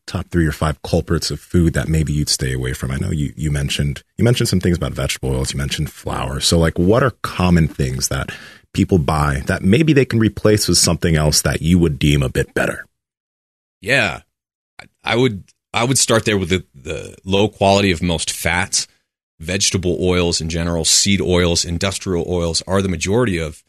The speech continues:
Speaker 2: the oils in processed foods, restaurant foods. So as much as you th-, may think that you're not eating vegetable oil per se, you're probably getting the majority of your fat <laughs> calories from it without realizing it in one way or another. So pay attention to that and try not to eat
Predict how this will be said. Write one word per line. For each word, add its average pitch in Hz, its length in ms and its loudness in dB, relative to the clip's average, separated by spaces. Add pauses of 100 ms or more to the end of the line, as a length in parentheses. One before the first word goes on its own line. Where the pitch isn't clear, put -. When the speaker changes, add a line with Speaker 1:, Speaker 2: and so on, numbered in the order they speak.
(400)
Speaker 2:
the 85 100 -2
oils 90 280 2
in 76 120 -8
processed 92 540 -2
foods, 87 480 -4
restaurant 85 540 -4
foods. 80 400 -4
So 90 260 0 (460)
as 90 140 0
much 135 200 4
as 101 120 2
you 101 80 2
th-, - 160 -8
may 104 240 2
think 131 300 -2
that 80 120 2
you're 92 100 2
not 95 280 0
eating 107 320 2
vegetable 87 640 -2
oil 82 300 -4
per 76 220 -6
se, 82 440 -2
you're 85 220 -10 (260)
probably 85 520 -2
getting 78 320 -4 (280)
the 90 60 -4
majority 82 400 -2
of 76 100 -6
your 73 100 -8
fat 85 300 -6
<laughs> - 0 -
calories 107 500 0
from 104 220 2
it 80 80 -6
without 90 260 0
realizing 92 640 0
it 76 120 -4
in 85 100 -4
one 85 200 -2
way 80 160 0
or 73 40 -4
another. 80 340 -2
So - 220 -2 (320)
pay 135 200 2
attention 120 380 0
to 101 60 4
that 95 220 2
and 82 100 -2
try 98 300 0
not 87 320 -2
to - 120 0
eat 73 320 -12